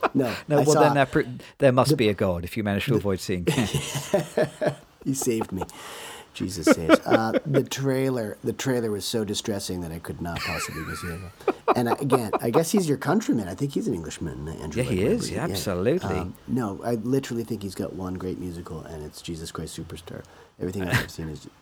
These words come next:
Speaker 1: been terrible, but,
Speaker 2: And he's
Speaker 1: um,
Speaker 2: been riding that carpet sin-, ever since.
Speaker 1: Yep. Oh, yeah, for fifty-something years, yeah.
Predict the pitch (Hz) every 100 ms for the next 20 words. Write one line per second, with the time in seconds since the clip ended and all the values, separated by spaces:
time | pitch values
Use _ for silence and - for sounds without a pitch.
0 | - 82 90 78 78 73 85 78 - -
1 | - - - - 113 131 104 113 123 123
2 | 113 110 104 - 101 95 87 - 92 62
3 | 101 90 - 82 90 85 - - _ -
4 | 85 69 92 - - - - 67 - -
5 | 104 - - 85 - 82 - 82 98 117
6 | 90 127